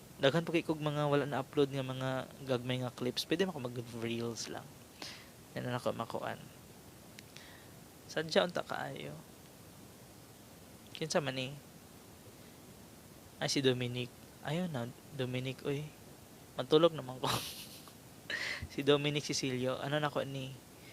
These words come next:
Scholar na ko ni siya sa Certified Voice Artist Program.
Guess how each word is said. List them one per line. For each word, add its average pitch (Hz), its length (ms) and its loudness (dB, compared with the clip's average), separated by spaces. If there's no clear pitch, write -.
Scholar 143 560 10
na 135 80 2
ko - 160 -2
ni 131 160 -4
siya 135 80 -2
sa 127 220 -2
Certified 120 720 0
Voice 117 320 0
Artist 120 320 -2
Program. 113 480 -6